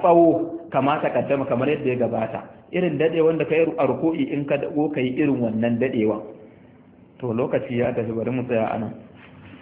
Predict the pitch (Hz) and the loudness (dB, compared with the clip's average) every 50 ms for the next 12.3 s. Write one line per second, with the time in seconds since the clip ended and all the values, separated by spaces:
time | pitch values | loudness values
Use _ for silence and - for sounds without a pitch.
0 | - - - - 120 123 127 127 123 120 120 123 123 123 123 123 120 - - - | -16 -16 -14 -10 -8 -6 -6 -4 -4 -4 -2 -2 -2 -2 -2 -4 -4 -8 -14 -16
1 | - - - - - 143 135 131 - 151 156 147 143 127 117 120 135 131 123 - | -18 -20 -20 -12 -4 -2 0 0 0 0 -2 0 0 -2 0 0 0 0 0 0
2 | 131 117 120 113 117 127 120 123 123 117 113 110 107 101 - - - - - - | -2 -2 -2 -2 0 0 0 0 2 0 0 0 -2 -4 -8 -12 -16 -20 -20 -20
3 | - - - - - - - - - - - - - - - - - - 120 127 | -20 -20 -20 -20 -20 -20 -20 -20 -20 -20 -20 -20 -20 -20 -20 -18 -8 -4 -2 -2
4 | 131 139 147 143 135 - 147 135 127 127 135 139 135 131 123 117 117 131 135 135 | 0 0 0 -2 -2 -2 0 0 0 0 -2 -2 0 0 0 0 0 0 0 0
5 | 120 120 - 135 131 131 127 120 113 110 113 113 110 - 202 208 - - - - | -2 -2 -2 -2 0 2 2 2 2 2 0 0 0 0 -4 -4 -4 -8 -14 -16
6 | - - - - - - 120 113 117 107 110 135 139 127 123 120 117 120 120 113 | -18 -20 -20 -20 -12 -10 -8 -6 -4 -2 -2 0 0 0 0 -2 -2 -2 -2 -2
7 | 110 110 - 120 113 110 117 110 - 117 110 107 107 110 - - - - - - | -2 -4 -4 -4 -2 0 0 -2 0 -4 -4 -4 -6 -8 -12 -16 -18 -20 -20 -20
8 | - - - - - - - - - 123 110 123 147 151 - 160 156 151 - 160 | -16 -14 -14 -14 -14 -16 -14 -8 -6 -6 -2 -2 -2 0 0 0 0 0 2 0
9 | 160 156 156 156 156 156 160 160 156 135 120 110 123 127 123 117 120 120 123 127 | 2 4 4 2 4 4 2 2 2 2 0 2 2 2 2 2 0 0 -2 -2
10 | 123 123 120 113 113 113 110 - 117 110 113 110 107 107 120 120 123 123 120 123 | -2 0 2 2 2 2 0 0 -2 -2 0 0 0 0 2 2 2 0 -2 -2
11 | 135 131 135 131 117 - - 113 110 120 123 120 113 110 120 117 110 110 - 117 | -2 0 0 0 0 0 -2 -2 -2 -2 -2 -2 -2 -2 0 -2 -2 -2 -2 -4
12 | 110 113 110 110 107 - | -2 0 2 0 0 -2